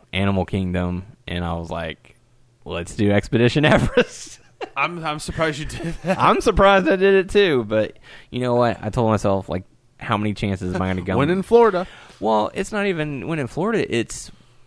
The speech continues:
Speaker 1: how many opportunities am I gonna have to go to Disney?
Speaker 2: Yeah.
Speaker 1: 'Cause, you know, my wife and I have already talked. Like, we're not gonna go again until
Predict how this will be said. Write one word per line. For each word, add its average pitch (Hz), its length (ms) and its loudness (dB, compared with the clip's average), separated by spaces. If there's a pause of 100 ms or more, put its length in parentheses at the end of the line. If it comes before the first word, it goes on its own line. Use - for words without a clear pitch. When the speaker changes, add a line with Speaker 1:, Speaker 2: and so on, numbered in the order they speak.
Speaker 1:
how 139 180 -4
many 127 400 -2
opportunities 117 580 -2
am 104 80 -6
I 98 40 -2
gonna 98 260 -2
have 98 420 -2
to - 100 -10
go 107 220 4
to 143 80 4
Disney? 92 420 -6
Speaker 2:
Yeah. 107 180 0
Speaker 1:
'Cause, 98 300 -2
you 104 60 -6
know, 92 240 -2
my 101 140 -6
wife 95 260 0
and 98 80 0
I - 40 0
have 92 80 0
already 92 220 0
talked. 123 340 -2
Like, 90 160 -4 (320)
we're 113 180 -2
not 131 160 0
gonna 101 160 -2
go 95 260 2
again 98 440 0
until 92 760 -2